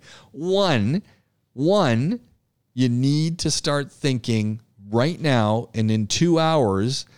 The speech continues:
have decided what are you actually gonna do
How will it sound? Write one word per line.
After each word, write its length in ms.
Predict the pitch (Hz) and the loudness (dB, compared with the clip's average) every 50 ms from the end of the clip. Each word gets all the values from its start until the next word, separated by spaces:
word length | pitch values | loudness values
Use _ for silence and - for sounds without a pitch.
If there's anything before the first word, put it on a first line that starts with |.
| _ _ _ _ _ - | _ _ _ _ _ -4
have 180 | - 120 113 | -4 -4 -2
decided 600 | 113 123 - - - 131 139 143 139 107 101 98 98 - - | -2 -2 -2 0 0 0 0 0 0 0 -2 -2 -4 -6 -10
what 680 | - 117 110 110 120 127 143 147 - - - - - - _ _ _ _ _ _ _ _ - | -10 -6 -2 0 0 0 0 -2 -4 -4 -6 -6 -6 -10 _ _ _ _ _ _ _ _ -6
are 440 | 120 117 110 110 107 107 110 107 104 | -4 -2 0 0 0 0 -2 -2 -4
you 260 | 98 101 107 110 107 - | -4 -2 -2 -2 -2 -2
actually 420 | - 101 95 90 - - - 110 | -4 -4 -4 -4 -4 -2 -2 0
gonna 200 | 101 107 104 107 | 0 0 0 0
do 420 | 98 90 101 95 92 87 85 82 | 0 0 0 0 2 0 0 -2